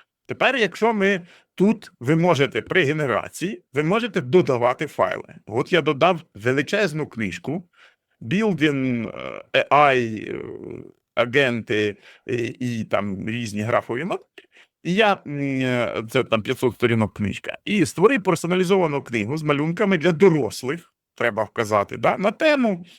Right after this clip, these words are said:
основи там штучного інтелекту. Все. І він мені написав отаку книжку, дивіться, да? Тобто ми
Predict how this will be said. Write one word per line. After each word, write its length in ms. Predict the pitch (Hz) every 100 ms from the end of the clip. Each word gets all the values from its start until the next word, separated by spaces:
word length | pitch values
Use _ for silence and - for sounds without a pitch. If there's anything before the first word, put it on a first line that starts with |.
| _
основи 480 | - 175 247 240 170
там 160 | 123 110
штучного 560 | - 208 170 156 135
інтелекту. 580 | 139 131 107 90 - -
Все. 340 | - - 147 87 _ - - _
І 80 | 208
він 180 | 269 269
мені 180 | 247
написав 520 | 247 214 202 220 208 196
отаку 440 | 196 - - 254
книжку, 480 | 170 120 - - -
дивіться, 460 | - 135 117 - 90
да? 240 | 127 208
Тобто 340 | 202 131 -
ми 340 | 143 165 165